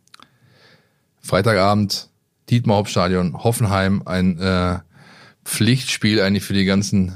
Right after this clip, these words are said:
äh, V F B zwei Hopper. Es liegt in der Nähe, ist, äh, ganz gut zu erreichen über die Autobahn.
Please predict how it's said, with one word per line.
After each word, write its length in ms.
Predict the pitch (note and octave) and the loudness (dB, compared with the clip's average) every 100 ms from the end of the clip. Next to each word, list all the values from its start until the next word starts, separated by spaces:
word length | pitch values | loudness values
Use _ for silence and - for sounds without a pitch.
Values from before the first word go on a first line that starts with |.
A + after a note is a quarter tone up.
| - | -6
äh, 400 | G2+ F#2+ F#2 F2+ F2 _ _ | -2 0 0 -2 -6 _ _
V 140 | G2 | -4
F 80 | F#2 | -2
B 100 | F#2+ | -6
zwei 300 | - G2+ G#2+ | -2 0 2
Hopper. 440 | G2+ F2+ A2 A2+ G#2 | 0 2 0 0 -2
Es 200 | G2 - | -2 -2
liegt 180 | G#2 | -4
in 100 | G#2+ | 0
der 100 | G#2 | 2
Nähe, 360 | G2 G2+ A2+ A2+ | 4 4 2 2
ist, 260 | G2+ - F#2+ | 0 -2 -2
äh, 320 | G#2 F#2+ F#2 - - - _ _ _ | 0 0 0 -6 -20 -20 _ _ _
ganz 240 | - G2+ - | -6 -6 -2
gut 160 | G#2+ | -4
zu 120 | - G2+ | 0 2
erreichen 380 | F#2 G2+ G#2+ | 4 2 0
über 140 | G2+ G2 | -2 0
die 80 | F2+ | 0
Autobahn. 540 | F#2 G#2 F#2+ F#2 | 0 -2 0 0